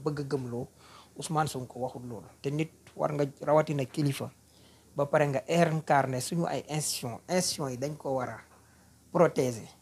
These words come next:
ba nga xam ne dara du ko màbb. Y compris même bu fekkee ne ki koy incarner moo koy toroxal,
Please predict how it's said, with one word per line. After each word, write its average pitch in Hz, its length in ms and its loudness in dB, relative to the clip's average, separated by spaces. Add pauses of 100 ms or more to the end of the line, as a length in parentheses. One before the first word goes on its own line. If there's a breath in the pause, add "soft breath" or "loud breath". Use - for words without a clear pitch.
(100)
ba 131 80 -4
nga 151 140 0
xam 131 240 -6
ne 123 180 -10 (560)
dara 156 320 6 (600)
du 151 120 -12
ko - 120 -6
màbb. 135 260 -2 (1080)
Y 147 100 -12
compris 226 440 4
même 180 200 6
bu 165 80 0
fekkee 180 340 0
ne 170 80 2
ki 180 100 -10
koy 180 220 2
incarner 139 460 0
moo 151 140 0
koy 147 180 -4
toroxal, 135 420 -4